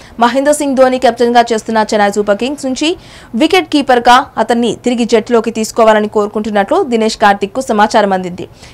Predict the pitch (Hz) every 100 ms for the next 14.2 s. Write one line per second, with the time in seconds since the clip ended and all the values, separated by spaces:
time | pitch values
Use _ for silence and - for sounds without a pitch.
0 | - 311 302 269 247 233 233 220 214 214
1 | 202 233 254 247 226 233 269 - 196 226
2 | 214 214 220 220 214 190 185 185 180 131
3 | - - - 302 330 370 330 320 302 -
4 | 277 277 285 262 247 233 240 233 214 226
5 | 226 220 214 214 214 202 196 214 208 208
6 | 196 202 - 277 233 208 196 190 175 180
7 | - - - 214 233 233 214 233 277 214
8 | 208 226 214 208 220 220 208 220 220 214
9 | 220 208 185 185 196 - 214 277 302 -
10 | 269 302 339 294 262 269 269 254 277 254
11 | 233 220 233 - - - 247 262 269 277
12 | 202 240 285 - 311 277 240 262 240 226
13 | 226 254 - 240 226 240 254 226 220 208
14 | 226